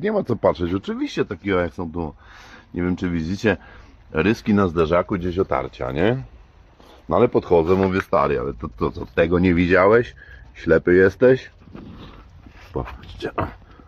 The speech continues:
załamany róg, nie? Mówię, patrz, tam kołka brakuje. O, tu popatrzcie, kołek jest. Oryginalny.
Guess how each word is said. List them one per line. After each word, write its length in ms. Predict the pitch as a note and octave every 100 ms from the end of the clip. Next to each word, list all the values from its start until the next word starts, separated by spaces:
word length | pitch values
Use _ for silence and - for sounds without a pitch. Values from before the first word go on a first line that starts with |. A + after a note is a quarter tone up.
| - - - - -
załamany 720 | D2+ E2 E2 D#2 D2+ D2+ D2+ - - - -
róg, 240 | F2+ D#2 - -
nie? 240 | D2 G#2 G2 - _ - - - - - - -
Mówię, 220 | E2+ F2
patrz, 360 | - D2 A#1 -
tam 240 | G#2 G2+
kołka 400 | F#2+ G#2+ F#2 G2+
brakuje. 680 | F2+ F#2+ F2 G2+ F#2+ G2 F2+ E2 - - - _ _ _ - - - - _ _ - - - - - - - - - - - _ _ _ _ - _ _ _ _ _ - - _ -
O, 160 | - - - - - -
tu 120 | D#2+
popatrzcie, 540 | C#2+ C#2 D2 - -
kołek 400 | D#2+ F2 E2 D#2
jest. 360 | E2+ E2+ - _ _ - - -
Oryginalny. 960 | - G2 G2+ A2+ A#2 A2 A2 G#2+ G#2+